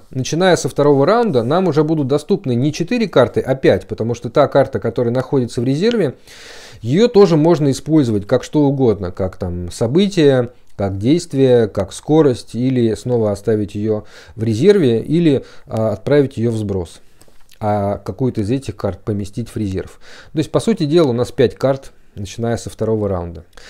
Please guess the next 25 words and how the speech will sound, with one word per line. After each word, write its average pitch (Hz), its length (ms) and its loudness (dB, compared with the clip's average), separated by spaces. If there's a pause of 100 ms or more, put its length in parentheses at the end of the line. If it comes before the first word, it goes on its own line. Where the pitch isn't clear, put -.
(340)
И 190 160 4
игра 240 220 6
продолжается 170 680 4
вот 131 140 0
так 190 200 4
вот 127 80 2
до 127 100 2
тех 139 220 -4
пор, 254 260 0
пока 165 340 2
у 139 100 4
вас 139 280 2
не 127 100 -2
заканчивается 117 680 -2
колода. 202 560 0 (320)
Если 151 240 2
у - 20 4
вас 170 120 6
четыре 190 340 2
системы 226 400 2
выйдут 147 320 2
из 123 60 -6
строя, 117 260 2
вы 165 160 4
проиграете. 156 720 2